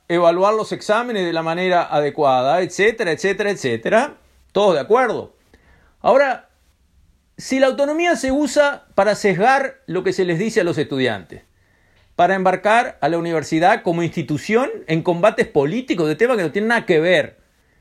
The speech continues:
con su razón de ser, ¿esa autonomía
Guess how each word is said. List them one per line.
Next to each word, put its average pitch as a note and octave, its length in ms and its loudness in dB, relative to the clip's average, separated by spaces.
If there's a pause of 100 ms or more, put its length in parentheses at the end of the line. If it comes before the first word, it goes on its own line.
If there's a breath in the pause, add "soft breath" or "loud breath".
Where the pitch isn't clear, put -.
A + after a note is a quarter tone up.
(200)
con A3 380 0 (240)
su - 360 0
razón G#3 460 2
de F3+ 120 -2
ser, A#2 420 -2 (680 soft breath)
¿esa D4+ 280 0
autonomía E3 920 -2